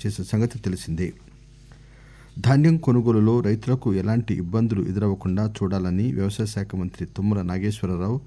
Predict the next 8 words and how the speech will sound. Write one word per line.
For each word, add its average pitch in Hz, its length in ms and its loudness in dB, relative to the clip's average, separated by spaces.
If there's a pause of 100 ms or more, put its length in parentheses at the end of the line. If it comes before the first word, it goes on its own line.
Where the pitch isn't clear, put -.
(220)
అధికారులను 104 420 0
ఆదేశించారు. 85 640 -6 (540)
నల్లగొండ 135 380 4
జిల్లా 107 520 0
కొత్తపల్లి 120 440 -2
గ్రామంలో 101 400 0
ఏర్పాటు 92 320 -4
చేసిన 90 340 -6